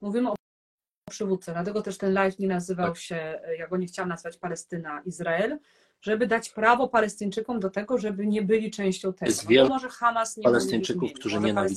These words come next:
Speaker 1: Palestyńczycy
Speaker 2: Hamas
Speaker 1: nie
Speaker 2: i
Speaker 1: wybrani.
Speaker 2: mieszkają w Gazie, nie?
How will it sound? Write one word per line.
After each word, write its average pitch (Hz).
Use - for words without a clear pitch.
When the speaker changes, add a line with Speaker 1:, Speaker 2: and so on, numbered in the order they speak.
Speaker 1:
Palestyńczycy -
Speaker 2:
Hamas 185
Speaker 1:
nie 170
Speaker 2:
i -
Speaker 1:
wybrani. 269
Speaker 2:
mieszkają 269
w -
Gazie, 85
nie? 110